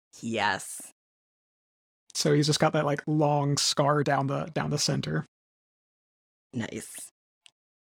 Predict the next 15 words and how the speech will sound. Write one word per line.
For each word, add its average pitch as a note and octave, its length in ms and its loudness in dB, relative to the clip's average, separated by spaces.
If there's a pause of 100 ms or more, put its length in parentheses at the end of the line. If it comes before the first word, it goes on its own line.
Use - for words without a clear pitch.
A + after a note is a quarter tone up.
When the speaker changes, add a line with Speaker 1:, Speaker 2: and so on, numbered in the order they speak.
(180)
Speaker 2:
Probably, G3+ 280 4
like, E3 240 6
all D3+ 200 2
the D#3+ 80 4
way D3+ 220 4
to D#3+ 160 2
the D3 120 0
bone, D3 420 2
so D#3 180 2
it's D3+ 100 -2
super, D3+ 480 0
like, D3+ 220 -4
noticeable, D#3 640 -4
right? E3 300 -4 (500)
Speaker 1:
Yeah. - 240 -8